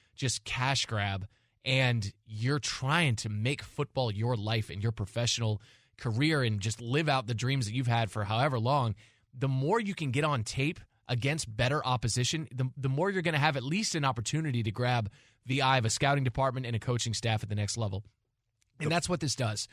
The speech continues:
Speaker 2: Yeah.
Speaker 1: It really does. It does for Cincinnati. It's gonna do it for other teams, perhaps in smaller schools. It would have done it for U C F that year, that you're, that they still have a banner up there in Orlando, Nick.
Speaker 2: National champs.
Speaker 1: <clears throat> It's gonna do that for some of these schools. And, uh, you know, I think we'd be kidding ourselves saying that it's gonna reach much lower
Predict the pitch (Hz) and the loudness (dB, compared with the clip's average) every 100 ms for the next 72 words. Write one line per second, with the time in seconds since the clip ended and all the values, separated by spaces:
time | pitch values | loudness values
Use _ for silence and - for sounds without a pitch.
0 | - 110 98 78 - 175 196 151 139 120 | -8 -4 -2 -2 0 2 2 4 4 2
1 | 127 165 156 156 165 131 131 156 165 165 | 2 2 2 0 0 0 2 2 0 -2
2 | 123 - 139 117 143 143 135 127 143 131 | -4 -2 -2 2 0 0 0 0 0 0
3 | 139 147 - 123 131 135 123 - 127 127 | -2 -2 -2 0 0 0 -4 -2 -2 0
4 | 143 160 151 123 127 135 147 139 127 135 | 0 -2 0 0 0 0 0 -4 -2 0
5 | - 135 151 165 156 156 175 190 - - | 0 0 0 0 -2 0 0 -2 -12 -20
6 | _ 127 127 127 127 120 135 127 110 135 | _ -4 0 0 -2 -2 -2 -2 0 0
7 | - 156 151 143 139 147 160 165 165 170 | 2 2 4 2 2 2 4 4 4 4
8 | 170 185 143 131 143 165 185 185 202 220 | 4 4 4 4 2 2 2 2 2 0
9 | 143 117 165 170 135 - - 254 202 160 | -6 -4 -2 -2 -2 -4 0 2 2 0
10 | 127 175 165 135 196 202 135 139 - 131 | 0 0 2 2 2 2 2 2 2 2
11 | 110 101 - 110 85 - - 120 110 98 | 2 2 0 -2 -4 -8 -2 0 0 -2
12 | - - _ _ 120 120 101 60 64 58 | -8 -20 _ _ 0 2 0 -6 -18 _
13 | 139 135 120 123 135 127 135 117 151 143 | 0 0 2 0 0 0 0 0 0 0
14 | 127 - 131 110 135 127 117 101 - 120 | 0 2 2 0 0 0 0 -2 -2 -2
15 | 117 120 117 120 - - 113 110 113 123 | 0 -2 0 -2 -2 -6 -8 -4 0 2
16 | 165 190 | 2 0